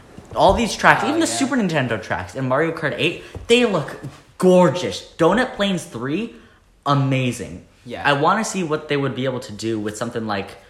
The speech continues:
Speaker 1: Koopa Beach or something like that, or, or, uh, Koopa Troopa Beach, I think it's called. But I just sit back at night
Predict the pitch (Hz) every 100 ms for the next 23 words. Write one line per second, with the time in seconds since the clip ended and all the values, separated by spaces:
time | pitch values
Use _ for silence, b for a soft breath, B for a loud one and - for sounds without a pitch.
0 | B B _ - 151 127 95 107 87 -
1 | 95 95 95 90 85 - 80 98 - -
2 | 113 110 107 104 113 107 - 110 104 90
3 | - 95 95 - 87 80 B B B _
4 | _ _ - - - 151 160 - 208 233
5 | 240 - 190 180 147 139 120 107 92